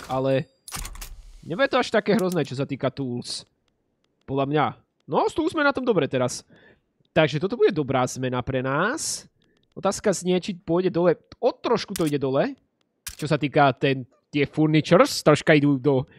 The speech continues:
lepšieho stavu, milí diváci, to je fantastické. Troška ma hnevá toto, tie, toto oblečenie. A dreva je tiež málo. Kámo, kde si pozriem trade route, že ako, ako sme na tom s drevom? Toto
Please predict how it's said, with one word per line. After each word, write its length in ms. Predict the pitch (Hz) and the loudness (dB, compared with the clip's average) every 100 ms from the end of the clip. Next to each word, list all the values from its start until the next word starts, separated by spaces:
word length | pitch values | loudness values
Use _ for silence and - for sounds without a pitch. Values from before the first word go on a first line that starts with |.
| - | -12
lepšieho 560 | 131 151 160 - 165 147 156 | -2 2 2 2 0 2 0
stavu, 320 | - 151 175 | 0 2 2
milí 240 | 180 180 | 0 0
diváci, 480 | 170 196 208 403 - | -2 -2 -2 -2 -8
to 160 | - 196 | -2 -2
je 80 | - | -2
fantastické. 880 | 135 123 131 - 127 - 165 370 _ _ _ _ _ _ _ - | -4 -2 -4 -6 -10 -4 -4 -4 _ _ _ _ _ _ _ -16
Troška 400 | 151 127 151 - | -14 -10 -8 -6
ma 160 | 190 165 | -2 0
hnevá 320 | 147 180 170 156 | 0 2 2 0
toto, 240 | 170 170 | -2 -6
tie, 160 | - 151 | -2 -4
toto 320 | - 160 160 | -2 -4 -4
oblečenie. 800 | 139 160 156 - 123 113 113 120 _ _ _ _ _ _ _ | -4 0 0 0 -6 -6 -6 -6 _ _ _ _ _ _ _
A 160 | - 127 | -18 -8
dreva 320 | 131 202 294 | 0 2 2
je 80 | 220 | 2
tiež 320 | - 208 160 | 2 2 2
málo. 400 | 139 127 120 117 127 _ _ _ _ _ _ _ _ _ _ _ _ _ _ _ - - - | -2 -2 -2 -4 -8 _ _ _ _ _ _ _ _ _ _ _ _ _ _ _ -20 -12 0
Kámo, 320 | 160 196 175 | 2 2 0
kde 160 | 156 | -2
si 100 | 226 | -2
pozriem 380 | 277 240 262 208 | -4 0 0 -2
trade 400 | - 156 151 135 | 0 4 4 2
route, 480 | 147 143 143 170 381 | 0 -2 -2 -2 -2
že 160 | 214 139 | -2 -2
ako, 240 | - 151 - | -2 -6 -6
ako 180 | 156 220 | -6 -6
sme 160 | 180 | -8
na 80 | 180 | -8
tom 160 | 196 165 | -8 -10
s 80 | |
drevom? 320 | 147 147 123 113 110 - - _ | -2 -2 -2 -8 -12 -14 -20 _
Toto 80 | - | -8